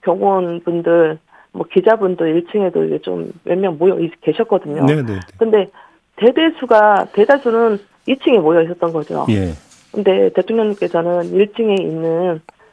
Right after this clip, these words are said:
Speaker 1: 사람들이 많으니까
Speaker 2: 음.
Speaker 1: 거기에 백오십 명이라는데 백오십 명까지는 아니고요.
Speaker 2: 음.
Speaker 1: 한 뭐 칠팔십 명? 뭐 이
Speaker 2: 음.
Speaker 1: 정도. 그러니까 그분들은 군청 직원들이랑 뭐 이런 분들이었거든요.
Speaker 2: 상인들이 아니고.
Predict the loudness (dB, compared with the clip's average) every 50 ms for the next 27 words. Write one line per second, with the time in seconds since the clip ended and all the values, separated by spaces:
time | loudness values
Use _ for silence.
0 | _ _ _ _ _ _ _ _ _ _ _ _ _ -20 _ _ _ _ _ 0
1 | 2 2 2 0 0 0 0 2 2 0 0 0 -2 -2 -4 -4 -4 -6 -6 -4
2 | -6 -8 -10 -8 -4 -4 -4 -4 -4 -8 -4 -2 -2 0 2 4 4 4 2 2
3 | 2 2 2 2 2 0 0 0 2 2 4 4 4 2 2 0 -2 0 0 2
4 | 2 2 0 0 -2 0 2 2 2 2 0 0 -2 -2 -2 -2 -2 -2 -2 -4
5 | -4 -4 -6 -6 -4 -2 0 2 2 0 0 -2 -2 -2 -2 -2 -2 -4 -6 -8
6 | -10 -12 -14 -16 -18 -20 -20 _ _ _ _ -2 -2 0 0 -2 -2 -4 -4 -6
7 | -6 -8 -6 -2 0 0 0 0 -2 0 0 0 0 -2 -6 -10 -10 -6 -4 -2
8 | -2 0 0 0 0 0 0 0 -2 -2 -4 -8 _ _ -10 0 2 2 2 2
9 | 0 -6 -16 _ _ -2 -2 -2 0 0 0 0 2 2 2 2 2 0 -2 -4
10 | -6 -8 -10 -6 -4 -4 -4 -2 -4 -2 -2 -2 -2 -2 0 0 0 2 2 0
11 | -2 -2 -4 -4 -2 0 0 0 0 -2 -2 0 0 0 -2 -2 -4 -6 -6 -6
12 | -6 -6 -6 -6 -4 -2 -2 0 0 0 0 -2 -2 -2 -4 -4 -6 -8 -6 -6
13 | -8 -8